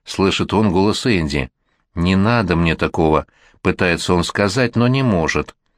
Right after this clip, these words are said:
Он не может двигаться. Он не может взглянуть ни на одного из них и вместо этого смотрит на свои руки, на левую со шрамом, на правую нормальную, а сверху продолжает звучать голос Энди.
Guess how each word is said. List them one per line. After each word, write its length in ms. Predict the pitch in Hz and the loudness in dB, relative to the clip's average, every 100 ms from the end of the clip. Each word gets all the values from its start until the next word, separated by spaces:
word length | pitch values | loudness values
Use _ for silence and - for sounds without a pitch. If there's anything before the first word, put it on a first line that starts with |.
| _ _ | _ _
Он 180 | 85 85 | -2 0
не 80 | 90 | 2
может 320 | 92 90 95 | 2 2 0
двигаться. 640 | 98 98 78 71 - 73 - _ _ _ _ | 2 2 2 -2 -2 -6 -8 _ _ _ _
Он 180 | 113 127 | 2 4
не 80 | 131 | 2
может 280 | 135 123 | 0 0
взглянуть 420 | 92 110 135 135 117 | 0 0 0 0 0
ни 80 | |
на 140 | 123 127 | 0 0
одного 380 | 107 135 127 117 | 0 0 2 2
из 180 | 98 | 0
них 280 | 139 156 - _ _ _ | 0 -2 -6 _ _ _
и 120 | 82 | 0
вместо 340 | 82 95 - 123 | 2 2 2 -2
этого 240 | 113 95 | 2 0
смотрит 480 | 90 107 104 107 101 | 2 2 2 0 0
на 120 | 104 | 0
свои 260 | - 123 117 | 0 0 2
руки, 440 | 87 71 73 67 _ _ _ - | 0 -2 -4 -6 _ _ _ -4
на 120 | 76 | 0
левую 420 | 76 92 107 101 | 2 2 2 0
со 180 | - 98 | 0 -2
шрамом, 520 | - 98 95 92 82 _ _ | 0 0 2 0 -4 _ _
на 140 | 98 92 | -2 -2
правую 520 | - 95 101 101 101 | 2 2 2 2 2
нормальную, 680 | 98 98 101 98 95 95 95 _ _ _ | 2 2 2 2 0 -2 -4 _ _ _
а 120 | 104 113 | -4 -4
сверху 460 | - 147 165 - | -2 0 0 0
продолжает 500 | 85 90 95 92 131 | 0 2 2 0 -2
звучать 380 | 95 117 - 120 | 0 -2 0 -2
голос 380 | 101 120 123 - | 0 0 0 0
Энди. 400 | 90 73 67 64 | 0 0 -4 -6